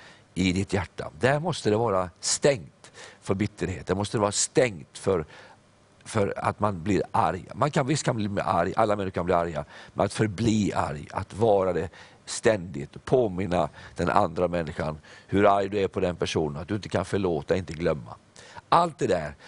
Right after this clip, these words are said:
ska vi tala lite grann om här idag. Eh, och jag ba-, bara hoppas att du ska bara njuta av det här, eh, som jag har gjort när jag har studerat det, när jag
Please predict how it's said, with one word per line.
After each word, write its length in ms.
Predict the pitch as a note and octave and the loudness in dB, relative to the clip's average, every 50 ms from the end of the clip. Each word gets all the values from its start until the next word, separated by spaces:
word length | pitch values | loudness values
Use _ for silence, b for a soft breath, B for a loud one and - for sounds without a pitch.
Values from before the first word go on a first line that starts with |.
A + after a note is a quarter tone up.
| B | B
ska 180 | B - - G#2+ | B -2 0 0
vi 60 | G2 | 2
tala 260 | - C#3 C3 A2 G2+ | 2 2 2 4 2
lite 180 | D#2+ D#2 - - | 0 -2 0 0
grann 180 | G#2 G#2 F#2+ D#2+ | 0 0 -2 -4
om 120 | F#2 G2 | -4 -2
här 220 | G2 G#2 E2+ G2 - - B B B B | 2 2 2 2 0 -4 B B B B
idag. 500 | - G2+ A2 - C#3 D#3+ B2 F#2 - - B B B B B B B B B | -6 0 2 4 4 4 2 0 -4 -8 B B B B B B B B B
Eh, 200 | - G#2 G#2+ G#2 | 2 4 4 4
och 240 | F#2+ - A#2 A#2+ B2+ | 4 2 2 2 2
jag 260 | C3 C#3 C3+ B2+ G#2+ | 2 2 2 0 -2
ba-, 200 | G2+ A2+ G#2+ F2 | -2 -4 -4 0
bara 220 | B2 D#3 F3 E3 D3 | 4 4 4 6 4
hoppas 320 | D#3+ D#3+ - C#3 - - | 2 0 -2 -4 -4 -4
att 80 | B2 A2+ | -4 -4
du 80 | C3 | -4
ska 280 | A2+ - C#3+ C3 A#2 A2 B B B B B B B | 0 2 2 2 2 0 B B B B B B B
bara 140 | - C3+ B2 | 2 2 4
njuta 360 | C3+ C#3+ C#3+ C3 A2 - D#3 | 4 2 0 -2 0 2 2
av 140 | B2 A#2 A#2 | 2 4 4
det 60 | A2 | 2
här, 300 | A2 A2+ G2 G2+ A2+ B2 - B B B B B B B | 2 2 2 2 0 0 -4 B B B B B B B
eh, 240 | F#2+ F2 E2 E2+ | 0 2 2 2
som 200 | G2 - - C#3+ | 2 2 2 4
jag 140 | C#3+ A#2 G#2 | 6 4 4
har 100 | A#2+ C3+ | 4 4
gjort 200 | C3 D3+ A#2+ G#2 - | 2 0 -2 -4 -4
när 60 | - | -2
jag 40 | A2+ | -2
har 80 | A2 G#2+ | -2 -2
studerat 520 | - - A2 G#2+ G2+ F#2+ F#2+ G2+ F#2+ - | -2 0 2 4 4 4 4 2 0 0
det, 180 | - A2 A2 G#2+ | 0 0 0 0
när 120 | G#2+ G#2+ | 0 2
jag 240 | A2+ A#2+ A2+ G#2 | 2 2 2 0